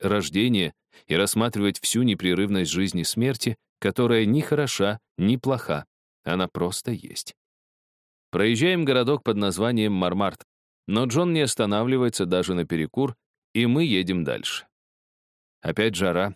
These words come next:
как в печке, какие-то изрытые пустоши,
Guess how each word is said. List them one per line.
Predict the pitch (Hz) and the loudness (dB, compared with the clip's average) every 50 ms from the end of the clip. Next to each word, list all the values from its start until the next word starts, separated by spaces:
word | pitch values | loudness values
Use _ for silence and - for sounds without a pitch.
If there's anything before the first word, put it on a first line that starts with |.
| _ _ | _ _
как | - - 92 90 - | -4 -2 -2 -2 -2
в | - | -2
печке, | - 90 90 - - - 85 80 _ _ _ _ _ _ _ _ | -2 -2 0 0 -4 -8 -8 -12 _ _ _ _ _ _ _ _
какие-то | - 80 80 - 117 113 - - 104 - - | -4 -4 0 2 0 0 2 0 -4 -2 -2
изрытые | 101 95 80 95 98 120 117 - - 92 82 - _ | -4 -2 0 2 0 0 0 0 -2 -2 -2 -2 _
пустоши, | - 113 123 - - - 95 - - - 90 82 | -4 -4 -2 -2 -2 -4 -4 -4 -2 -4 -4 -6